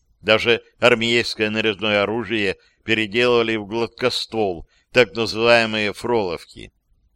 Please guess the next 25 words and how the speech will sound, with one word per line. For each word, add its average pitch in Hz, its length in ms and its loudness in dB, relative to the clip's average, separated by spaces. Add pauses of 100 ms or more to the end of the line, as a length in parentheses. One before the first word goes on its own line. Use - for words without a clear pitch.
(180)
И 151 80 2
крупного 175 460 0
зверя 123 400 2
тоже 135 320 0
били 117 260 -6
пулей 107 580 -4 (240)
гладкоствольного 123 840 0
ружья. 76 520 -10 (1400)
В 107 80 -6
России 143 320 2
не 147 180 -2
было 131 220 2
гор, 123 400 -4 (520)
мало 131 300 6
было 131 340 2
настоящих 120 680 0
дистанций, 101 800 -2 (240)
например, 117 520 0
в 95 100 -10
степи, 117 600 -6 (380)
не 107 240 0
перерезанной 110 800 0
деревнями 98 760 -2
и 92 60 -10
перелесками. 101 920 -4